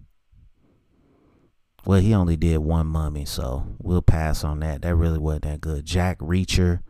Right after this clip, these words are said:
was awesome. End of Tomorrow was okay. Uh,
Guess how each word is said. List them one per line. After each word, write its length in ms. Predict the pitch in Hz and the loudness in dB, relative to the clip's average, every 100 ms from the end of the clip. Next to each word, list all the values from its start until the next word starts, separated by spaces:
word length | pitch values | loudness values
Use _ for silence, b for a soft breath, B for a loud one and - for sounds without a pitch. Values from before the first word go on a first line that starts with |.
| b b b | b b b
was 200 | 87 73 - | -2 0 2
awesome. 800 | 92 92 - 85 87 - - - _ _ B B B B B B | 4 4 2 0 -2 -6 -10 -16 _ _ B B B B B B
End 220 | 92 98 | 0 2
of 80 | 98 | 4
Tomorrow 540 | - 87 87 90 90 87 | 4 4 6 6 6 6
was 200 | 85 87 | 4 4
okay. 760 | 85 - 85 87 85 82 - - - - b b b b b b - | 2 0 -2 0 -2 -2 -6 -10 -16 -20 b b b b b b -4
Uh, 540 | 80 80 76 71 69 | 0 2 0 -2 -4